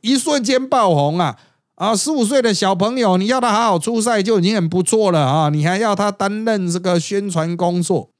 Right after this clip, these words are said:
真的太难啊，真的不容易啊。这个到底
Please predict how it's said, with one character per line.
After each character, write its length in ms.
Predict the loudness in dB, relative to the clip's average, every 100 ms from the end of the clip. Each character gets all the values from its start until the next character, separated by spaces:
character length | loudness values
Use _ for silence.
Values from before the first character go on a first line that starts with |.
| -6
真 120 | -2
的 120 | -2
太 180 | -2 -8
难 100 | -12 -20 -20 _ _ _
啊， 340 | -2 2 2 0
真 220 | -2 -2
的 100 | 0
不 140 | -2
容 260 | -2 -2 -2
易 160 | -4 -6 _ _
啊。 280 | -4 0 0
这 140 | 0 2
个 1120 | 2 4 4 4 2 2 0 0 -2 -2 -6 -10 -20 _ _
到 140 | -2
底 420 | 0 0 -2 -4